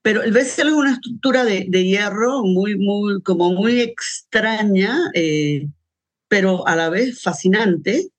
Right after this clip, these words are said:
que te lleva, eh, la vas caminando y, y, y te lleva a, a, a tener una vista igual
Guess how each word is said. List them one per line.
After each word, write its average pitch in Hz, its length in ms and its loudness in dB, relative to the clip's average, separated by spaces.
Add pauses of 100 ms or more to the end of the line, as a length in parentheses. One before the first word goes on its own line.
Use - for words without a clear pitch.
(480)
que 214 160 2
te 196 220 2
lleva, 226 720 0
eh, 170 500 0
la 117 140 -6
vas - 300 -16
caminando 180 840 0 (320)
y, 147 320 -2
y, 165 420 -2 (180)
y 156 60 -4
te 170 140 0
lleva 185 460 -2
a, 123 280 -8 (180)
a, 131 220 -4
a 147 200 -2 (520)
tener 185 260 2
una 208 260 -2
vista 233 800 -4 (360)
igual 175 520 0